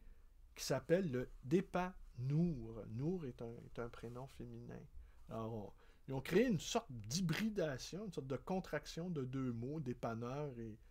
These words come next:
Nour, un peu comme, euh, bon, écoutez, vous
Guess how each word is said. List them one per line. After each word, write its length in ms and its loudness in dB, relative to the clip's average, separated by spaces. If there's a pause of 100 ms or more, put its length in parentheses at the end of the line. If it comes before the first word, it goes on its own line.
(140)
Nour, 340 2
un 120 2
peu 260 4
comme, 340 -2
euh, 160 -4 (1000)
bon, 100 -2
écoutez, 280 -4
vous 340 -6